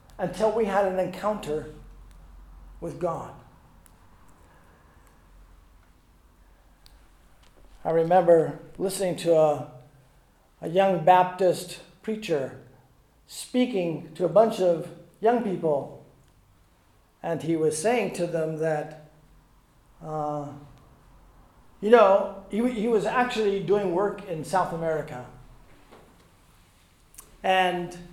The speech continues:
he came to speak to this large audience of young people. And he was talking to them about being transformed, being changed.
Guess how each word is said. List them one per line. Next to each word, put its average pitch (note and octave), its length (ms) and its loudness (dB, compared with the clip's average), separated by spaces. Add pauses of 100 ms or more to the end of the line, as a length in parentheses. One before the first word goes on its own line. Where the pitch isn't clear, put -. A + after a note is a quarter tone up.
(120)
he G3+ 100 -4
came C4+ 340 6
to G#3+ 80 0
speak - 380 0
to A#3+ 80 -2
this G3 320 0 (180)
large C#4+ 460 4
audience G3+ 840 0 (540)
of F#3+ 260 4
young A3+ 200 0
people. E3+ 600 -6 (840)
And G3 340 0
he G3 80 -2
was F#3+ 180 -2
talking B3+ 400 4
to G#3+ 100 4
them G3+ 720 -2
about G#3 360 6
being B3 400 6
transformed, A#3+ 1000 2
being G#3+ 260 2
changed. A#3 800 0